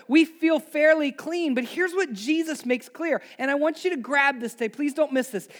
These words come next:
You can have the cleanest outside on the planet and be completely jacked up on the inside. Amen? You can have the cleanest out. Oh,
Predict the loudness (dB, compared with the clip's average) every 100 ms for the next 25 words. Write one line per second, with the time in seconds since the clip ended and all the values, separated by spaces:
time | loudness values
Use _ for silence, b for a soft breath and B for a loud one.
0 | B 6 6 8 4 4 2 2 -6 -4
1 | -2 0 2 0 -2 2 2 2 0 0
2 | 0 -2 -4 -2 2 2 2 -2 -2 -4
3 | -6 -4 -2 -2 0 -2 -2 -4 -4 -4
4 | -6 -6 -10 -16 -16 _ _ _ _ _
5 | _ _ _ _ _ _ _ -14 -8 -8
6 | -8 _ _ _ _ _ _ _ _ b
7 | b b b b 4 4 6 0 2 2
8 | 2 0 -2 -2 2 4 2 2 0 2
9 | 6 6 6